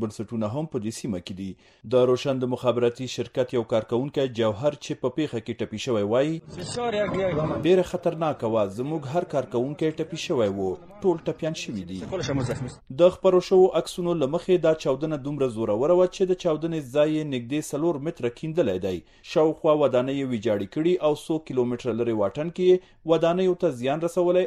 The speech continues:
او ښیښې یې ورماتې کړي دي. د کابل د امنیه قومندان حسن شاه فروغ د پیښې په ځای کې خبریالانو ته وویل، «لومړني معلومات ښیي چې دا د فاضله موادو یو ټانکر و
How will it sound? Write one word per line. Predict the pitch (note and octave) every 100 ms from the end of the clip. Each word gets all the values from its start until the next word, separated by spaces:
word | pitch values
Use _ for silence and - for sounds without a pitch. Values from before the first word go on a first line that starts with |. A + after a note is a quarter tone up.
| D#3
او | C#3+
ښیښې | B2 - A#2+ A2
یې | G#2+
ورماتې | G#2+ A2+ A2+ - -
کړي | A2 F2+
دي. | F#2+ E2+ _ _ _ B2
د | C#3+ D3
کابل | E3+ E3 F3
د | E3+
امنیه | D#3 D#3+ E3+
قومندان | D3+ C3+ C3+ D#3 D3
حسن | C#3+ C3 -
شاه | C3 B2+
فروغ | C3 D3
د | B2+ A#2
پیښې | C3 B2+ A#2
په | A2+
ځای | A#2+ A2
کې | A#2
خبریالانو | A#2 G#2+ G#2 A2 A#2 G#2
ته | A2+ C3
وویل، | F3 F#3 F3 - - F#3 D3+ A3 A3 A3 G#3+ G#3 A3+ A3+ B3 A#3+ D3+
«لومړني | E3+ F#3 G3+ G3
معلومات | F3+ F3+ F3+ F3+
ښیي | - F#3+ C#3+
چې | C3 B2
دا | D3 D#3+
د | -
فاضله | B2+ A2+ A#2 A#2+
موادو | A2 B2+ D3+ E3+
یو | D3 C3
ټانکر | D3+ D#3 F3 A#2
و | G#2